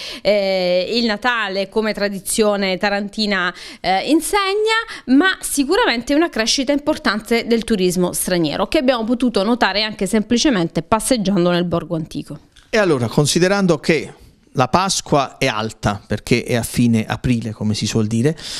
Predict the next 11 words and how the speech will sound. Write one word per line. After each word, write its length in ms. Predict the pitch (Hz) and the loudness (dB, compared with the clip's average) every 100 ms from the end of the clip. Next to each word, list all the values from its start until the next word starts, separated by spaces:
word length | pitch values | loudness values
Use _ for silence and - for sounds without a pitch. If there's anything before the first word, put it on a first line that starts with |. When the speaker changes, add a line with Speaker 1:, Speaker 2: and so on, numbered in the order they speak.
| - | 0
Speaker 2:
io, 400 | 247 170 - - _ _ _ - | 0 0 -4 -20 _ _ _ -6
perché 300 | - - 127 | -2 2 2
la 120 | 139 | 2
mia 100 | 151 | 4
è 20 | 208 | 2
una 280 | 151 - - - - - - - - | 2 -2 -16 -20 -20 -20 -20 -20 -4
trasmissione, 560 | - 135 135 131 - 190 | 2 2 4 2 2 2
un 60 | |
modo 160 | 139 135 | 4 2
di, 160 | 123 123 | 2 -2
di 500 | 131 131 127 123 120 | 2 4 4 4 0